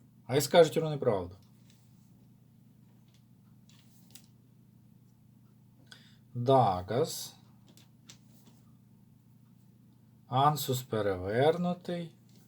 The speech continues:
Урус. Ага. Ну, ясно. Ніхто б сумнівався. Що у нас тут? Дагас, Ансус перевернутий, Урус. Е, дивіться, трансформація ситуації відразу падає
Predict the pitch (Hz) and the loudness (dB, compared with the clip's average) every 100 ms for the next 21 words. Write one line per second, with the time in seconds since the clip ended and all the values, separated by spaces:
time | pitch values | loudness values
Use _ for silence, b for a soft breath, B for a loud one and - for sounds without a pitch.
0 | - - - - - - - - - - | -20 -20 -20 -20 -20 -20 -20 -20 -20 -20
1 | - - - - - - - 131 127 101 | -20 -20 -20 -20 -20 -20 -6 0 0 0
2 | 87 - - - - - 135 147 117 92 | -4 -12 -18 -20 -20 -2 4 4 4 -6
3 | - - _ - - - - 202 226 190 | -12 -20 _ -20 -20 -18 -12 -8 -2 2
4 | 131 101 87 - 90 - B B B B | 4 2 -2 -10 -16 -18 B B B B
5 | B B B - 160 175 185 196 - 254 | B B B -2 4 6 8 8 6 4
6 | 254 226 196 139 101 - - 101 104 208 | 4 2 4 4 2 -2 -8 -8 2 4
7 | 233 220 - 151 123 180 233 214 180 185 | 6 6 4 2 8 8 10 8 6 4
8 | 175 160 170 156 180 180 165 160 131 85 | 2 0 4 6 4 2 0 2 2 0
9 | 90 - b b - 143 147 143 139 131 | -6 -14 b b 0 4 8 8 10 10
10 | 123 123 113 185 190 127 - 90 - 110 | 8 4 2 4 4 2 -2 -6 -4 0
11 | 143 196 247 311 294 - 233 156 123 135 | 4 6 8 6 6 2 6 6 6 4
12 | 160 185 165 120 107 104 107 95 98 95 | 4 10 10 10 6 -2 -2 0 -2 -4